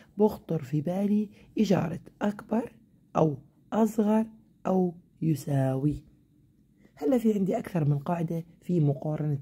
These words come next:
الكسور. القاعدة الأولى بتحكي: إذا كانت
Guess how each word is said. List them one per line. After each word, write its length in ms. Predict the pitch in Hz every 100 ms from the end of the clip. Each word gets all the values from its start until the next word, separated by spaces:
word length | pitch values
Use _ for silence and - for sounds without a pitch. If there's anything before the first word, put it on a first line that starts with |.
| -
الكسور. 500 | 135 147 - - - _ _ - - -
القاعدة 420 | 160 165 220 220 180
الأولى 320 | - 185 170
بتحكي: 420 | - - - - _ _ _ _ - - _ _
إذا 280 | 247 214 175
كانت 560 | - 196 202 233 247